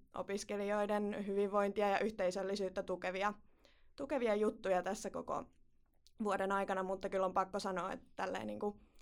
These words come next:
järjestöaktiivin näkökulmasta on ollut myös todella vaikeaa aktivoida, aktivoida porukkaa pysymään, niin kuin, mukana hommissa, et, et huomaa, että järjestön jäsenet jää helposti sit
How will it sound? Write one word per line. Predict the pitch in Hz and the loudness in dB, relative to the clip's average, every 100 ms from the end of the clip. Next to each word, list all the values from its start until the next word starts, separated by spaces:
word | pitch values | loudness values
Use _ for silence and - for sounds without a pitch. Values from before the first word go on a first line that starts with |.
| - | -12
järjestöaktiivin | 202 196 202 220 - 220 - 208 190 190 196 - | -2 0 0 0 2 0 2 2 2 2 -2 -4
näkökulmasta | 196 196 185 175 185 208 - 185 | -4 -2 -2 -2 0 -2 0 0
on | 190 | 2
ollut | 190 185 | 2 2
myös | 180 208 - | 2 0 -4
todella | - 185 190 190 - - 196 | -6 0 2 2 0 -4 -2
vaikeaa | 190 190 214 214 208 | 0 0 -2 -2 -2
aktivoida, | - 220 220 214 208 226 - - | -4 -6 0 2 4 2 -2 -4
aktivoida | 269 269 214 196 | -2 0 0 0
porukkaa | - 185 180 185 165 | 2 0 0 0 0
pysymään, | 185 180 170 185 190 | -2 -4 -4 -2 -4
niin | 190 | -2
kuin, | 214 220 - - - _ - | 2 2 0 -18 -20 _ -10
mukana | 233 226 247 247 202 | -2 2 6 8 6
hommissa, | 220 190 185 202 202 | 4 2 2 0 0
et, | 180 180 - | -2 -4 -10
et | - 175 | -10 -4
huomaa, | 190 175 180 180 | 2 2 2 0
että | 196 202 208 - | -2 -2 -4 -2
järjestön | 202 196 240 226 208 | 0 0 0 0 4
jäsenet | 208 220 202 208 | 4 4 0 0
jää | 208 202 | 4 4
helposti | 214 190 214 - 220 | 4 2 0 0 -2
sit | - 233 | 0 -6